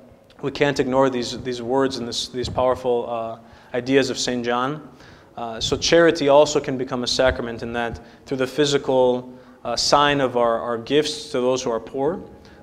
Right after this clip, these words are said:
we bring God's love and grace to those people and to ourselves as well. Even beyond that, so now we're, now we've expanded from seven to, like, twenty or whatever, or seventeen. I'm gonna expand it even more.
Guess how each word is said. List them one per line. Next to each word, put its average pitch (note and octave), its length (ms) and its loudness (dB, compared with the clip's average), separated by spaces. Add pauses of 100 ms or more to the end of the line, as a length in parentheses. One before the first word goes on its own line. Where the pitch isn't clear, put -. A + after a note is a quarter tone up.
we B2+ 80 -4
bring C3+ 280 2
God's B2+ 360 6
love B2 240 4
and A#2+ 140 -6
grace A#2+ 280 -2
to A#2 80 -8
those A2 160 -10
people G#2+ 380 -12 (500)
and A#2 100 -10
to A#2+ 80 -4
ourselves G#2+ 400 -4
as G#2 140 -10
well. G2+ 260 -14 (1800)
Even G3+ 320 4
beyond F3 420 6
that, G2+ 520 -2 (920)
so B2+ 100 -8
now C#3 220 4
we're, C3 280 2
now D3 220 4
we've D3 160 4
expanded D3 500 2
from C3 160 -2
seven D3 460 4
to, C#3 100 -2
like, A#2 460 -2
twenty B2+ 300 -2
or A2 100 -2
whatever, A2 480 -4
or A2 40 -12
seventeen. A#2 640 -6 (480)
I'm D#3 200 2
gonna E3+ 200 6
expand D#3 360 0
it D3 80 0
even C#3+ 180 2
more. A#2+ 380 -2